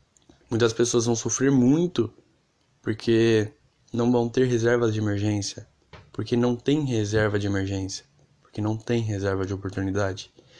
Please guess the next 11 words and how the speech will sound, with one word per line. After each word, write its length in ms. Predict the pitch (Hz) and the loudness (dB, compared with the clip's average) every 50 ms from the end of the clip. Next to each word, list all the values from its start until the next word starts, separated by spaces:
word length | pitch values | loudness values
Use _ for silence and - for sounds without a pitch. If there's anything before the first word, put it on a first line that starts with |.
| - - - _ | -20 -20 -20 _
Então, 320 | - 127 123 - 123 123 - _ _ _ - - - - - - _ _ _ _ _ _ | -4 -2 -2 -2 -2 -4 -10 _ _ _ -20 -20 -20 -20 -20 -20 _ _ _ _ _ _
se 140 | _ - 160 | _ -2 0
você 220 | 170 185 180 - 180 | 0 2 2 2 2
não 120 | 151 127 | 2 0
tem, 400 | 110 - 139 139 135 120 110 - - - _ _ _ _ _ _ _ _ _ _ _ | 0 0 2 2 2 0 -2 -4 -10 -20 _ _ _ _ _ _ _ _ _ _ _
pô, 160 | - - 123 | -4 -2 0
beleza, 540 | 117 120 120 120 117 113 110 113 110 110 - _ _ _ _ _ _ _ _ _ _ _ _ _ _ _ _ _ | 2 4 4 4 4 2 0 -2 -8 -12 -16 _ _ _ _ _ _ _ _ _ _ _ _ _ _ _ _ _
tá? 300 | - 107 110 110 113 113 - _ _ _ _ _ _ _ | -6 -4 -4 -4 -4 -8 -14 _ _ _ _ _ _ _
Leve 300 | 110 113 117 113 117 120 | 0 0 2 2 0 0
como 260 | - - 117 113 110 | 0 0 2 2 0
lição, 540 | 107 110 110 - - - 120 113 107 107 | 0 -2 -2 -4 -2 -2 -2 -2 -2 -4